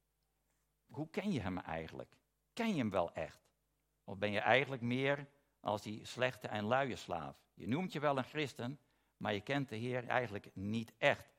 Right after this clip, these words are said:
En je denkt dat Hij een veel eisende Heer is. En eigenlijk doe je niks met datgene wat Hij je heeft toevertrouwd. En dat is niet best.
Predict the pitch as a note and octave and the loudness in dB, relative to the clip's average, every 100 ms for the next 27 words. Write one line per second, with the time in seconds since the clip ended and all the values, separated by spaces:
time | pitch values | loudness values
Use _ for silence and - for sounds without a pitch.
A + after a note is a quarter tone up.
0 | _ _ _ _ - G2+ G2 C3+ D3 B2 | _ _ _ _ -2 -2 4 4 6 2
1 | A2+ A#2 - B2+ B2 - D#3 D3+ B2 G#2+ | 0 -4 -2 -2 2 6 6 6 -2 -4
2 | F2+ F#2 F2 D2+ - - _ _ _ - | -2 0 0 -4 -8 -20 _ _ _ -2
3 | G2 G2 G2 _ _ _ - B2 A#2 F#2 | 0 0 -4 _ _ _ 6 6 6 -2
4 | G2 F#2+ A2 D3+ - G#2+ G2+ B2+ - A#2+ | -4 2 2 0 -4 -8 0 -2 0 -2
5 | A#2+ G#2 F#2+ G2 A#2+ A#2 A2 A2 - D3+ | 0 -2 0 2 2 2 -2 -6 -10 -12
6 | F#2+ - D#2 C2+ - _ _ _ _ _ | -12 -6 -4 -6 -10 _ _ _ _ _
7 | _ F2+ F#2 F#2 F#2 F#2+ G#2+ E2+ - | _ -4 -2 -2 -4 -4 -4 -6 -8